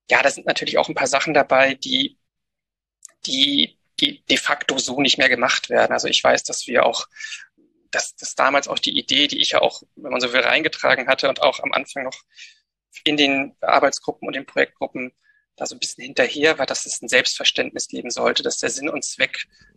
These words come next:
äh, ausbuchstabiert wird, dass es Tätigkeiten und Mandate gibt. Also all solche Sachen, die, die mir irgendwo mal über den Weg gelaufen sind, die ich damals für eine gute Idee gehalten habe, dass man doch damit sozusagen Klarheit schaffen kann, wer hier was wo macht,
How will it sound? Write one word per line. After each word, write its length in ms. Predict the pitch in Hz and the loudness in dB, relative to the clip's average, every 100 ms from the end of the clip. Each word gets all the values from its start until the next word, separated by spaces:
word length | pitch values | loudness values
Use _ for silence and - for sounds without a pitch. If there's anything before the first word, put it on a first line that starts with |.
| - | 0
äh, 180 | 135 127 | 2 4
ausbuchstabiert 840 | 127 139 - 139 139 131 131 - | 2 0 -2 0 2 2 0 -2
wird, 100 | - | -2
dass 120 | 123 | -2
es 120 | - | -2
Tätigkeiten 720 | - 143 147 - - 131 123 | -2 -2 0 -2 0 2 2
und 100 | 135 | 2
Mandate 500 | 143 143 127 117 - | 2 2 2 2 0
gibt. 180 | 139 131 | -6 -2
Also 160 | 147 143 | 0 2
all 160 | 147 | 2
solche 240 | 151 151 151 | 2 0 2
Sachen, 300 | 147 139 135 | 2 0 -4
die, 220 | 131 135 - - | -10 -10 -12 -14
die 100 | 147 | -2
mir 120 | 143 | 0
irgendwo 320 | 151 151 139 | 2 2 2
mal 220 | 143 139 139 - - - | 4 4 2 -4 -4 -4
über 140 | 151 | -2
den 180 | 147 143 | -2 0
Weg 160 | 156 160 | 0 2
gelaufen 380 | 147 139 - | 4 2 2
sind, 200 | 147 139 | -8 -8
die 80 | - | -4
ich 120 | - | 0
damals 260 | - 139 147 | 2 2 0
für 80 | 147 | -2
eine 100 | 139 | -6
gute 240 | - - | -4 -6
Idee 300 | - - 147 | -6 0 0
gehalten 460 | 160 139 143 - 135 | 0 2 0 0 2
habe, 280 | 139 139 135 | 2 4 2
dass 160 | - - | 0 -2
man 80 | 139 | 0
doch 160 | 135 | -2
damit 320 | - 131 139 139 | 2 2 2 -2
sozusagen 380 | - 135 131 | -6 0 0
Klarheit 500 | 127 - 143 151 151 | 0 0 2 2 2
schaffen 300 | - 143 - | 2 0 -4
kann, 240 | - 139 135 | -10 -10 0
wer 100 | 135 | 0
hier 240 | 139 139 | 2 0
was 360 | 135 131 - - - | 0 0 -2 -10 -4
wo 200 | 131 151 | 2 2
macht, 480 | 127 160 - - | 4 2 0 -6